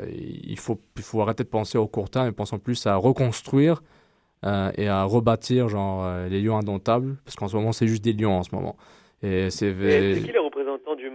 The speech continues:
Speaker 2: du Maghreb, là ?
Speaker 1: Bah, là, en, en ce
Speaker 2: Pour la
Speaker 1: moment,
Speaker 2: can ?
Speaker 1: euh, l'Algérie va, va jouer le retour contre la Libye.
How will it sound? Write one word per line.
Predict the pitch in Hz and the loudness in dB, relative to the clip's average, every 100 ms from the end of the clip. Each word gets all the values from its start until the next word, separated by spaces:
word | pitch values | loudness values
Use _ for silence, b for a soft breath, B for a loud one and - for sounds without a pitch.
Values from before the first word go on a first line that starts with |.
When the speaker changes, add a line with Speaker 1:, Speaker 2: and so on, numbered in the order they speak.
| 123 | -10
Speaker 2:
du | 127 | -8
Maghreb, | 127 117 170 | -6 -2 -4
là ? | 165 202 _ _ _ _ _ - | -4 -10 _ _ _ _ _ -4
Speaker 1:
Bah, | 104 107 110 | 2 2 2
là, | 113 113 107 104 | 2 2 2 4
en, | 101 107 | 2 2
en | 110 | 0
ce | - | 0
Speaker 2:
Pour | 120 | 0
la | |
Speaker 1:
moment, | 123 135 | 4 4
Speaker 2:
can ? | 120 | 6
Speaker 1:
euh, | 110 | 4
l'Algérie | 113 113 117 127 131 | 4 2 2 4 4
va, | 110 107 104 101 101 101 98 | 4 4 4 4 2 0 -2
va | 101 104 | -2 -2
jouer | 98 107 117 113 | -2 2 4 4
le | 107 | 2
retour | 110 107 131 120 | 0 2 2 2
contre | - 101 | 2 2
la | 101 | 2
Libye. | 101 98 120 | 2 2 -2